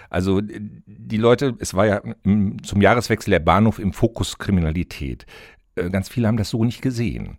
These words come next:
Äh, also der Eindruck, den man so, so, äh, entstanden hat durch die Medienberichterstattung, der wurde nicht unbedingt wiedergespiegelt. Ähm, in der Form ist das schon spannend, mit Menschen zu reden, äh, wie sie Sachverhalte wahrnehmen.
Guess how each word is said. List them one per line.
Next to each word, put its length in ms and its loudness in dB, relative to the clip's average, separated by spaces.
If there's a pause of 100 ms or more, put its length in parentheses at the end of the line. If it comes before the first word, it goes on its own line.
(300)
Äh, 100 -6
also 260 -4
der 160 0
Eindruck, 360 2
den 120 2
man 100 4
so, 240 -2
so, 200 -4
äh, 220 -10
entstanden 560 -2
hat 140 -2
durch 120 -6
die 140 -2
Medienberichterstattung, 1080 -2
der 140 -4
wurde 160 -2
nicht 140 -6
unbedingt 400 -8
wiedergespiegelt. 920 -2
Ähm, 240 2 (240)
in 80 2
der 120 4
Form 180 -2
ist 120 -6
das 100 2
schon 180 -2
spannend, 360 2
mit 160 -2
Menschen 320 0
zu 160 -4
reden, 360 0 (260)
äh, 160 2
wie 120 2
sie 360 0
Sachverhalte 1040 0
wahrnehmen. 720 2